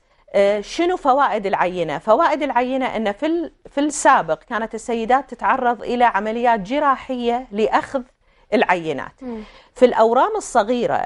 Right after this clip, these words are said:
Speaker 1: اللي غير محسوسة بيد الجراح، الدور يأتي دور طبيب الأشعة المتخصص في أشعة الثدي لأخذ العينات عن طريق التكنولوجيا المتقدمة جدًا،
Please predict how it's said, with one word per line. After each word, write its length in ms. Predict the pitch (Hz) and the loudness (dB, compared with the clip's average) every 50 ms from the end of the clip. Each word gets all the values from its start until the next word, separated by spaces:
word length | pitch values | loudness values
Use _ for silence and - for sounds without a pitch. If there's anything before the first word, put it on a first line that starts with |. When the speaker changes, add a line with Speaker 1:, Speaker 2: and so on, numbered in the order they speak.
| - - | -4 -4
Speaker 1:
اللي 240 | 180 196 196 208 196 | -4 -4 -2 -2 -2
غير 260 | 190 220 262 330 330 | 0 0 0 0 0
محسوسة 680 | 302 247 - - - - - 262 226 - - - 117 - - - _ _ _ _ _ - | -2 -6 -6 -8 -6 -4 -2 -2 -2 -2 -4 -6 -8 -8 -10 -12 _ _ _ _ _ -2
بيد 560 | 175 196 202 202 175 208 262 254 190 156 - - | 2 2 2 4 4 2 2 2 0 -4 -8 -8
الجراح، 680 | 175 180 165 190 180 180 196 196 175 170 - - - _ | -6 0 2 2 2 4 4 2 2 2 0 -6 -12 _
الدور 1120 | 190 208 214 214 220 214 196 - - - - - _ _ - 175 202 269 330 359 370 359 339 | -6 -6 -4 -4 -4 -6 -8 -10 -14 -20 -20 -20 _ _ -2 2 4 4 4 4 2 0 0
يأتي 440 | 269 277 285 226 247 - 285 254 247 | 0 0 0 -2 -2 -4 -6 -6 -2
دور 340 | 190 226 226 240 262 262 | 0 2 2 4 2 2
طبيب 680 | - - - - 180 185 175 202 220 233 262 262 214 202 - | -2 -4 -2 -2 -2 0 -2 -4 -2 -2 -4 -4 -6 -4 -4
الأشعة 680 | 165 165 170 160 - - 202 208 - - 247 - - 147 | -2 -2 -2 -4 -6 -6 -6 -2 0 2 2 2 2 0
المتخصص 840 | 156 170 226 254 - 262 226 - - 262 262 - - 262 262 - - | -2 -2 -4 -2 -2 -2 -2 -2 -4 -6 -6 0 0 0 0 0 -2
في 220 | - 262 226 - | -4 -2 -2 -2
أشعة 340 | - - - - 190 180 185 - | -2 -2 -2 -2 0 0 -2 -4
الثدي 440 | 196 175 - - 196 185 170 202 233 | -8 -8 -4 -2 -2 -2 -2 -4 -4
لأخذ 520 | 240 262 247 - - 302 302 - - 339 349 349 _ _ _ _ - - _ - | -2 -2 0 0 0 0 0 -2 -2 -4 -4 -4 _ _ _ _ -20 -14 _ -4
العينات 720 | 214 208 - 220 269 269 269 262 262 269 294 - 226 - | -4 0 2 2 0 0 0 -2 -2 -2 -4 -4 -4 -4
عن 80 | 220 214 | -4 0
طريق 500 | 214 214 208 226 240 269 294 294 - - - | 2 2 2 2 0 -4 -6 -8 -8 -6 -6
التكنولوجيا 1040 | 214 202 - 226 226 - 233 208 208 233 254 285 294 214 - 247 247 247 240 - | -6 -6 -6 -8 -6 -4 -2 0 2 2 2 2 0 -2 -4 -2 0 0 0 0
المتقدمة 640 | 196 208 202 214 - 220 - 247 240 208 220 208 175 | -2 -4 -6 -6 -6 -2 -2 0 0 0 -2 -2 -2
جدًا، 360 | 165 170 156 147 - - - | -2 -4 -6 -4 -4 -4 -6